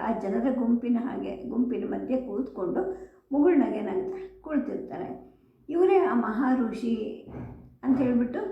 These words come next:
ಜನಕ್ಕೂ ಕೂಡ ಏನು ವ್ಯತ್ಯಾಸ ಇಲ್ಲದೆ ಇವರು ನಮ್ಮ ಒಂದು ವಂಶದ ಹಿರಿಯರು ಅನ್ನೋ ಹಾಗೆ ಎಲ್ಲರೂ ಅವ್ರ ಸುತ್ತ ಕೂತ್ಕೊಳ್ತಿರ್ತಾರೆ. ಇವರ ಪಕ್ಕದಲ್ಲಿ ಆರ್ಯಕ ಒಂದು ಮಂಚವನ್ನು ಹಾಕಿಸ್ಕೊಂಡು ತಾನೂ ಕೂಡ ಉತ್ಸವದ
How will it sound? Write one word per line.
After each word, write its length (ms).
ಜನಕ್ಕೂ 360
ಕೂಡ 120
ಏನು 160
ವ್ಯತ್ಯಾಸ 500
ಇಲ್ಲದೆ 380
ಇವರು 260
ನಮ್ಮ 200
ಒಂದು 240
ವಂಶದ 380
ಹಿರಿಯರು 480
ಅನ್ನೋ 240
ಹಾಗೆ 200
ಎಲ್ಲರೂ 200
ಅವ್ರ 120
ಸುತ್ತ 320
ಕೂತ್ಕೊಳ್ತಿರ್ತಾರೆ. 920
ಇವರ 200
ಪಕ್ಕದಲ್ಲಿ 580
ಆರ್ಯಕ 340
ಒಂದು 240
ಮಂಚವನ್ನು 480
ಹಾಕಿಸ್ಕೊಂಡು 520
ತಾನೂ 180
ಕೂಡ 100
ಉತ್ಸವದ 360